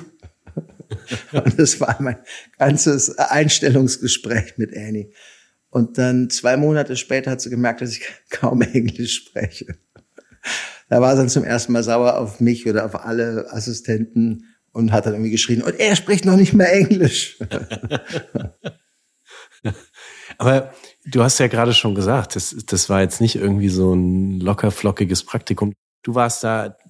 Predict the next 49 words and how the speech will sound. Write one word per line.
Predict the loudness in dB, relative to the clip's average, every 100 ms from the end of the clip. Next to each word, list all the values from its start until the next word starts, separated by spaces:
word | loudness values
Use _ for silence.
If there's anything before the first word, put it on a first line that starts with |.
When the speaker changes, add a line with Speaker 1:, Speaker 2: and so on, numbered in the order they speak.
| -8
Speaker 2:
als | -6 -4
Assistent, | -4 -4 0 0 0
das | 0
war | 2
ein | 2
bisschen | 0 -2
anderes | 0 0 0 -2
Leben, | -6 -8 -8 -10
oder? | -6 -4 -6 _ _ _ _ _ _ _ _ _ _ _ _ _
Wie | -4
kann | 0 2
man | 4
das | 4 4
Speaker 1:
Ja, | 4 4
Speaker 2:
sich | 2 2
vorstellen? | 4 4 4 4
Speaker 1:
ich |
habe | 4
als | 2
dritter | 2 4 4
Assistent | 2 -2 -2 -2
dann | 0
angefangen, | 0 2 2 2 2 6 6
dann | 4
kurze | 2 -4 -2
Zeit | -4 -2
darauf | -2
war | -2
der | -2
zweite | -2 2 2 2 -2
Assistent | -4 -8 -4 -2 -2
weg | -4 -6 0
und | 0
dann | 0 -4 -6
bin | -10
ich | -6
auch | -6
mit | -6 -8
ihr | -10 -6 -4 0 0 -2 -6 -20 -20 -8
um | -4
die | -4
Welt | 0 0 0
gereist, | -6 -6 -6 -6
mit | -6 -8
dem | -6
ersten | -4 -4 -6
Assistenten | -10 -10 -8 -6
und | -6
ich. | -6 -10 -12